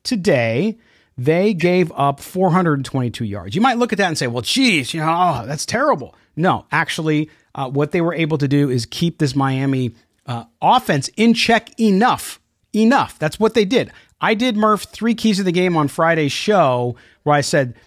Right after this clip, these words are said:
they gotta, they gotta control or, or limit the damage from that Miami offense. I knew Miami would score, and I knew they'd do what they do. Then you gotta have, on offense, you have to have long, sustained drives to keep them off the field, which they did not do.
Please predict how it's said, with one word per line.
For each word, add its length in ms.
they 100
gotta, 360
they 140
gotta 240
control 760
or, 120
or 100
limit 560
the 120
damage 480
from 160
that 280
Miami 300
offense. 320
I 80
knew 180
Miami 320
would 120
score, 240
and 80
I 40
knew 160
they'd 220
do 140
what 140
they 120
do. 380
Then 180
you 80
gotta 300
have, 400
on 100
offense, 480
you 120
have 140
to 60
have 140
long, 260
sustained 460
drives 640
to 100
keep 240
them 220
off 260
the 80
field, 320
which 200
they 100
did 140
not 240
do. 340